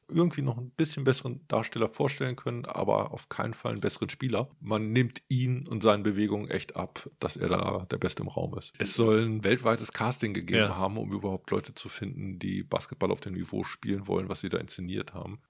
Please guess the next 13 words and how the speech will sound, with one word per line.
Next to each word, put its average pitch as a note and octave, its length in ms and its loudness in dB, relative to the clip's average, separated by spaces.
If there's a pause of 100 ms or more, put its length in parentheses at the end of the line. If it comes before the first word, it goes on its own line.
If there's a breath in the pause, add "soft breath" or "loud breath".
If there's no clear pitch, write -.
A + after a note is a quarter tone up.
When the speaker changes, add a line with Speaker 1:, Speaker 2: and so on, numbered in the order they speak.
Speaker 1:
Der G2 520 0 (200)
eine G#2 280 -2
Weiße D3 380 2
im - 220 -4
Team C#3 260 -2
mit A#2+ 120 2
dem G#2 180 0
Stirnband, E3 600 0
Speaker 2:
Ja. B2 260 6 (160)
Speaker 1:
das - 120 -6
ist C3+ 60 0
ein B2+ 40 0
Australier. A2 640 0